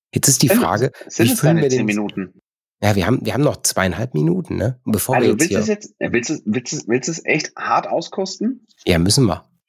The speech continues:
Speaker 1: Das,
Speaker 2: Müssen
Speaker 1: das sind
Speaker 2: wir?
Speaker 1: die Regeln. Das sind die Regeln. Aber wir müssen ja nicht über Luftgitarre reden. Man kann ja sonst auch noch, auch noch sagen,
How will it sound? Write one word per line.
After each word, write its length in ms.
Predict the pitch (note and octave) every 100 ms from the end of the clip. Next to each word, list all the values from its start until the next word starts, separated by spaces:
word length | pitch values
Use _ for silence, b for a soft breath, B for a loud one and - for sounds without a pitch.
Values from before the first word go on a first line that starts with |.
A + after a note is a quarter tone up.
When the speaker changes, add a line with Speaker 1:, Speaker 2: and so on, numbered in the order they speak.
| -
Speaker 1:
Das, 160 | D#2 D#2
Speaker 2:
Müssen 200 | D#3 B2
Speaker 1:
das 80 | -
sind 100 | A#2+
Speaker 2:
wir? 40 |
Speaker 1:
die 120 | E2+
Regeln. 380 | - B2+ A2+ F#2
Das 160 | G#2 -
sind 160 | G#2
die 120 | E2+
Regeln. 440 | D#2 F2+ D3 A#2+ E2 B
Aber 120 | - C3+
wir 40 |
müssen 200 | E3 -
ja 20 |
nicht 120 | E3+ D#3
über 100 | D#3+
Luftgitarre 460 | G#3+ - - G2+
reden. 100 | F#2+
Man 100 | G2
kann 120 | G2 C#3+
ja 80 |
sonst 180 | B2 D#3
auch 60 | D3
noch, 140 | A#2+ B B
auch 80 | -
noch 60 | D#3
sagen, 140 | A#2